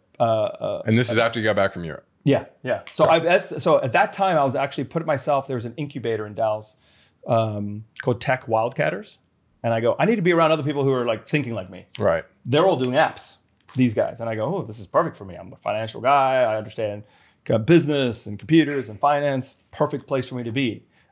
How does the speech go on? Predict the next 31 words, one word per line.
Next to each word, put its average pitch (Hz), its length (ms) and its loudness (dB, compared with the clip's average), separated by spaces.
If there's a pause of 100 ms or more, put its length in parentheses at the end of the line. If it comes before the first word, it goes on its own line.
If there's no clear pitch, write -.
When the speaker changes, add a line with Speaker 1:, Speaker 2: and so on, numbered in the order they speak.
Speaker 1:
Um, 110 260 0
they 135 140 4
were 175 100 6
an 165 100 0
incubator 139 460 0
for - 180 -4
other 123 160 0
startups. 120 460 0
And 123 80 0
I 117 60 2
go, 113 160 2
"I'm 120 120 2
just 143 140 -4
gonna 131 140 -2
hang 127 180 -2
around." 117 280 0
So 127 100 -6
I 123 80 2
annoyed 135 360 4
the 117 140 4
owner, 104 480 0
Gabby, 107 380 2
I 95 60 -2
remember. 107 500 -4 (320)
And 117 100 2
I 123 40 4
just, 123 200 -4
like, 117 280 2
hung 156 280 2
around 120 360 2
there. 87 180 -10